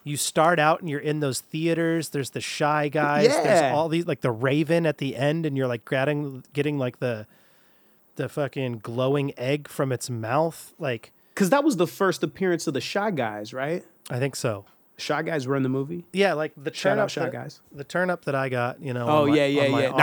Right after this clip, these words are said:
Speaker 1: arm.
Speaker 2: he wasn't in that.
Speaker 1: Yeah, like, 'cause that's, like, the thing is, like, you
Speaker 2: Those
Speaker 1: pick
Speaker 2: little
Speaker 1: up,
Speaker 2: guys.
Speaker 1: you know, all those, like, things, like, the
Speaker 2: <laughs> Right.
Speaker 1: turnips out of the ground, and, and you throw them, and every now and then you pick up one that was, like, a, a beaker,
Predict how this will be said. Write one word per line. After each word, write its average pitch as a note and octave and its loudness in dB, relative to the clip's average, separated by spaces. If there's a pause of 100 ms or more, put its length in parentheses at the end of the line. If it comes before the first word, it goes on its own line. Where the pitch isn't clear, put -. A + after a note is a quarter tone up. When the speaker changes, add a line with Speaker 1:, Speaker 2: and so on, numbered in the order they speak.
(100)
Speaker 1:
arm. D3 4
Speaker 2:
he F#3 2
wasn't B2 -2
in A2 -14
that. G#2 -18
Speaker 1:
Yeah, E3+ 0
like, D3+ 0
'cause D3+ -4
that's, D#3+ 0
like, E3 -2
the D3 0
thing F3+ 2
is, C3 0
like, C3 -2
you B2 -6
Speaker 2:
Those A2 -6
Speaker 1:
pick D#3 -2
Speaker 2:
little D#3 0
Speaker 1:
up, - -4
Speaker 2:
guys. A2 -18
Speaker 1:
you C#3+ -2
know, C3+ 2
all C3+ 0
those, C3+ -2
like, C3+ -4
things, C3+ -4
like, A#2+ -4
the - -4
Speaker 2:
<laughs> - -
Right. E3 -4
Speaker 1:
turnips F3 0
out D3+ 4
of C3+ -2
the C3 -4
ground, C3+ 0
and, C3 -4
and C3+ -4
you A#2+ -6
throw E3 -2
them, B2+ -4 (320)
and C#3+ -2
every D#3 0
now D#3+ 2
and D#3+ -2
then C3+ -2
you C3+ -10
pick - -2
up D3+ -2
one D#3 -2
that D3 -4
was, C3+ -8
like, C3 -4
a, A#2 -6
a B2+ -12
beaker, C3 -2